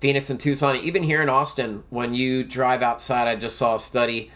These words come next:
six to eight. So, hilarious. Um, the local news here, they're like, "Some people are talking about electric chargers,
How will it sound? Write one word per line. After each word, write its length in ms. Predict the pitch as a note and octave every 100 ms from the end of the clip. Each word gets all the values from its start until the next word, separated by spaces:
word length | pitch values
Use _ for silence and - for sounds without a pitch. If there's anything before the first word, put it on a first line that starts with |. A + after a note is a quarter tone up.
| - - -
six 320 | - - D#3
to 80 | -
eight. 240 | D3 D#3 D3
So, 320 | D#3+ C#3+ C3+ - - - -
hilarious. 760 | F#3 F3+ G3 G#3 F#3+ E3 -
Um, 580 | D#3+ D#3+ D#3 D#3 D#3 D#3 - - - -
the 160 | E3+ E3
local 380 | D#3+ G#3 A#3 A3
news 320 | G#3 G#3+ G#3+
here, 160 | F#3+ E3+
they're 160 | F3
like, 260 | E3+ D3+ C#3 - -
"Some 260 | - B3 F4
people 320 | A#3 G#3 G3+
are 140 | F3
talking 400 | D3+ F#3+ G#3 F3+
about 180 | D#3+ E3
electric 480 | C#3+ D3+ - G#3 -
chargers, 840 | F3+ G#3 C4+ F#3+ C3 A2 - -